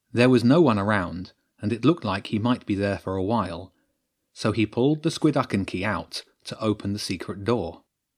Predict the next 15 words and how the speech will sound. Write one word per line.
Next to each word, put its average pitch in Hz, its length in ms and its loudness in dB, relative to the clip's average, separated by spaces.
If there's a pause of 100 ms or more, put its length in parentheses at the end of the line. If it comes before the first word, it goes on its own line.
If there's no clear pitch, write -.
(960)
As 123 100 0
soon 180 420 6
as - 160 -2
he 156 80 -2
had 127 220 0
the 135 80 -4
key 139 280 -4
in 127 160 -2
his 127 180 -2
hand, 92 460 -4 (200)
he - 220 -4
knew 107 420 4
something 98 380 -6
was 98 140 -4
wrong. 90 380 -4